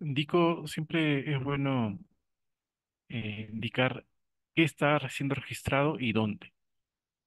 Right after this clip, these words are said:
Entonces, copio y pongo la misma leyenda. Y en la descripción hago un mayor detalle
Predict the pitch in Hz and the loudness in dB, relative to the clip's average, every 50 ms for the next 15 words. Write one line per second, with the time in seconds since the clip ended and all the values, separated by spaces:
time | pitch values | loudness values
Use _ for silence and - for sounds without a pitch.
0 | _ _ _ _ _ _ - 135 123 - - 123 123 - - 131 123 - - - | _ _ _ _ _ _ -10 -10 -8 -6 -6 -6 -6 -6 -6 -6 -6 -6 -8 -14
1 | _ _ _ _ _ _ _ _ _ _ _ - 143 151 147 - - 165 180 208 | _ _ _ _ _ _ _ _ _ _ _ 4 6 6 6 4 2 -2 -2 -2
2 | 233 - _ _ _ _ _ _ _ _ _ - 127 - - 127 123 135 127 117 | -4 -8 _ _ _ _ _ _ _ _ _ -14 -12 -6 -4 -2 0 2 2 2
3 | 107 113 139 160 160 147 151 156 135 123 120 120 120 127 131 123 120 117 139 196 | 2 2 2 2 2 2 0 0 0 2 2 2 4 4 4 4 4 2 0 -2
4 | 180 - _ _ _ _ _ _ _ _ _ _ _ _ _ _ _ _ _ _ | -4 -8 _ _ _ _ _ _ _ _ _ _ _ _ _ _ _ _ _ _
5 | _ _ _ _ _ _ _ - 170 180 185 180 165 151 139 135 127 - 135 - | _ _ _ _ _ _ _ -6 0 2 4 4 4 4 4 2 2 0 -2 -4
6 | - - - 160 156 160 180 208 - _ _ _ _ _ _ _ _ _ _ _ | -4 -2 2 4 4 4 4 0 -2 _ _ _ _ _ _ _ _ _ _ _
7 | _ _ _ _ _ _ _ _ _ _ _ _ _ _ _ _ - - _ _ | _ _ _ _ _ _ _ _ _ _ _ _ _ _ _ _ -20 -20 _ _
8 | _ _ _ _ _ _ _ 143 123 120 120 120 123 120 - - - _ _ _ | _ _ _ _ _ _ _ 0 2 2 4 4 2 2 0 -4 -10 _ _ _
9 | _ _ _ _ _ _ _ _ _ _ _ _ _ _ _ _ _ _ _ _ | _ _ _ _ _ _ _ _ _ _ _ _ _ _ _ _ _ _ _ _
10 | - 127 127 127 127 127 123 120 120 120 120 151 160 156 131 131 120 - - 120 | -8 -4 -2 -2 0 0 2 2 2 4 4 6 4 4 4 0 -2 -2 0 0
11 | 120 120 113 113 117 117 - | 0 0 0 -2 -4 -4 -6